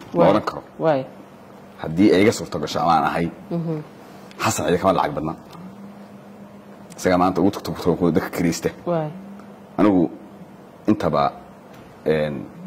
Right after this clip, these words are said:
Speaker 1: qadiyadaydu ummaddana way taqaanaa.
Speaker 2: Waay.
Speaker 1: Meel baan ku qalalsadaa, meeshaan ku qalalsadana liigu yimaada, meeshaan
Speaker 2: Waay.
Speaker 1: ku qoysto,
Speaker 2: Waay.
Speaker 1: baan ku qalalsadaa.
Speaker 2: Waay.
Speaker 1: Haddii aad aragtaan oo siyaasi wax ka sheegaya, dee markaa horta qof-, qofka,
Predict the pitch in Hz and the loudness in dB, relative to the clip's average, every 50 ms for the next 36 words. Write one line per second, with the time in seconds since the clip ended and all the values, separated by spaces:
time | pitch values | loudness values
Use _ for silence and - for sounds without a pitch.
0 | - - - 90 87 82 101 110 101 85 87 82 80 85 98 92 85 90 85 80 | -18 -4 -2 0 2 4 4 4 4 2 0 -2 0 0 0 2 2 2 2 0
1 | 82 82 80 82 76 73 71 73 - - - - 175 170 160 151 147 - - - | 0 0 -2 -2 -2 -2 -4 -8 -12 -16 -12 -8 -6 -4 -4 -4 -6 -8 0 2
2 | 98 107 98 90 87 90 80 85 80 80 80 - - 85 85 85 98 - 101 90 | 4 4 4 4 2 2 2 2 2 2 0 -2 0 2 4 4 4 2 2 0
3 | 107 92 104 92 87 85 - 98 95 90 87 85 90 92 98 92 82 80 76 76 | 2 2 2 2 2 0 -2 -2 0 0 2 2 2 2 2 0 0 0 -2 -2
4 | 78 85 101 - 110 - - 277 220 196 - - - - - - - - 180 170 | 2 2 2 4 4 4 4 4 4 4 2 0 -2 -4 -4 -4 -8 -10 -6 -4
5 | 165 156 151 - - 104 104 98 98 - 165 - - 82 78 73 - - 160 160 | -4 -4 -2 -2 0 2 4 4 4 2 2 -2 -4 -6 -8 -8 -8 -4 0 0
6 | 156 139 139 143 - - 151 160 185 220 190 156 139 127 117 - 127 131 127 110 | 0 0 0 -4 -6 -6 0 4 6 6 6 6 6 4 2 0 0 -2 -2 0
7 | - 113 117 117 - - 98 95 - - 101 - - 113 - - - 95 92 87 | 2 4 2 2 2 -2 -6 -6 -6 -6 -10 -6 -4 -4 -4 2 4 4 4 4
8 | 80 82 82 85 - - - - - - - - - - - - - - - 113 | 4 2 2 0 -2 -4 -8 -18 -20 -20 -20 -20 -20 -20 -20 -20 -8 0 2 2
9 | 139 131 123 110 120 120 104 113 110 - 117 113 - 101 | 4 4 4 4 2 2 2 0 2 2 0 0 2 2